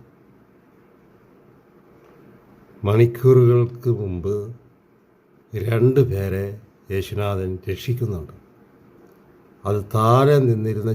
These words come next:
ജനം ആരും അറിഞ്ഞില്ല. ഒരുത്തൻ കുരിശിൽ കിടന്നുകൊണ്ട് മനസ്സാന്തരപ്പെടുന്നു.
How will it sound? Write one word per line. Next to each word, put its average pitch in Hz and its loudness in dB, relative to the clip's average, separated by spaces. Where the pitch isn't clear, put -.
ജനം 98 -4
ആരും 90 -6
അറിഞ്ഞില്ല. 92 -10
ഒരുത്തൻ 123 6
കുരിശിൽ 135 2
കിടന്നുകൊണ്ട് 104 -4
മനസ്സാന്തരപ്പെടുന്നു. 107 -2